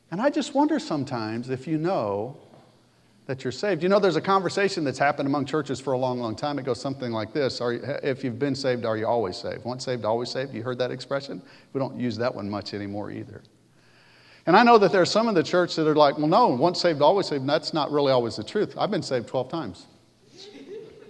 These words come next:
And I'm hoping the last one takes, 'cause I'm getting older. You, you know what I'm saying?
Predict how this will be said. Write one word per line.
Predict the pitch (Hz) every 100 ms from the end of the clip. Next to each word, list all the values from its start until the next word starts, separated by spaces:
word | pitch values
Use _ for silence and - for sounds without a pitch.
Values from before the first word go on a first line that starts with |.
| - - - - - -
And | 147
I'm | 185
hoping | 175 185 180
the | 151
last | 143 156 151
one | 143
takes, | 131 202 - -
'cause | 135 143
I'm | 147
getting | 202 127
older. | 180 113 - - - - _ - - - - - 156
You, |
you | 165 165
know | 170
what | 180
I'm |
saying? | 180 175 220